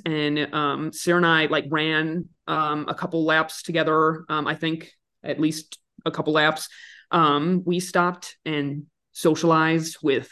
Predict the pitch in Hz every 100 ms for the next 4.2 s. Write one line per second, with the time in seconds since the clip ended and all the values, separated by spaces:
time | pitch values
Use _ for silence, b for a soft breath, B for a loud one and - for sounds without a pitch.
0 | - 147 160 165 117 123 127 120 147 160
1 | 175 240 294 202 208 190 214 214 - 180
2 | - 180 208 220 208 214 214 208 208 208
3 | 175 170 185 180 175 175 175 156 165 170
4 | 160 147